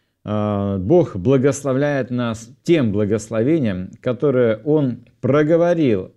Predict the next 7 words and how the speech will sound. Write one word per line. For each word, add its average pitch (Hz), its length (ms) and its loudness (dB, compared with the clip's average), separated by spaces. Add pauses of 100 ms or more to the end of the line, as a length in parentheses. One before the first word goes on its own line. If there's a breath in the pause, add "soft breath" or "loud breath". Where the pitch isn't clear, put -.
в - 80 -20
Священном 110 520 -4
Писании, 135 460 -6
то 104 180 -4
есть 104 180 0
Библии. 107 340 -4 (760 soft breath)
Именно 147 600 0